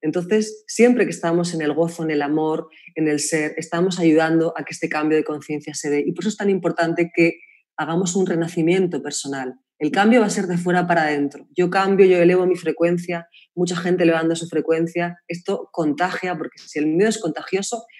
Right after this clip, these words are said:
el amor también es contagioso. Entonces, esto contagia, el universo y sube la frecuencia automáticamente. Y más que nunca tenemos que, que hacer este trabajo. Porque además,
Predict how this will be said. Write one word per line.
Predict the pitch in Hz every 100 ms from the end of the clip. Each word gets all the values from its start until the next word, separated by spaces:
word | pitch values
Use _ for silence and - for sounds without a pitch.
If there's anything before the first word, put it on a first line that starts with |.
| _
el | 160
amor | 151 156 220 214
también | 151 147 165
es | 143
contagioso. | - 143 143 - 143 - - - -
Entonces, | - 190 202 -
esto | 196 - 220
contagia, | 190 180 175 208 247 - _ _ _ _ _
el | 175 175
universo | 170 165 175 175 214
y |
sube | 175 190
la | 190
frecuencia | 175 165 165 175 175 151 -
automáticamente. | 151 156 143 143 143 131 131 135 -
Y |
más | 165 175 175
que | 208
nunca | 190 185 180
tenemos | 165 160 160 170 -
que, | 147 139 131 - _ _ _
que | -
hacer | 147 156
este | 147 -
trabajo. | - 123 135 - - _ _ -
Porque | 175
además, | 180 196 208 -